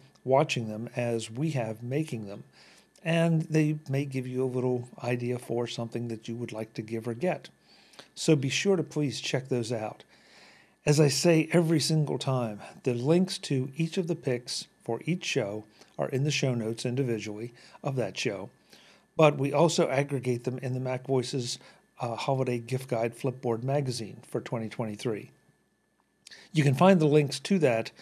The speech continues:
magazine in any of the gift guide show pages, but you can also just search for it in Flipboard, and you'll find it right there.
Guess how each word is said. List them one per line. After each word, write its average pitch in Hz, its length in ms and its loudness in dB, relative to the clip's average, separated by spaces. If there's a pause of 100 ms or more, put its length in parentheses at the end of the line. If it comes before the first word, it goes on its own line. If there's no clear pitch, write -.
(240)
magazine 127 580 0
in 127 300 -6
any 175 220 6
of 110 100 -2
the 113 60 -6
gift 120 220 -2
guide 110 260 -2
show 110 320 -2 (100)
pages, 117 480 -4 (720)
but 160 180 6
you 165 80 2
can 156 140 4
also 170 500 6
just 135 240 0
search 147 260 4
for 127 240 2
it 123 120 -6
in 135 120 0
Flipboard, 131 540 -2 (200)
and 123 320 -2
you'll 110 120 -4
find 113 280 -4
it 107 60 -6
right 107 280 -4
there. 107 260 -8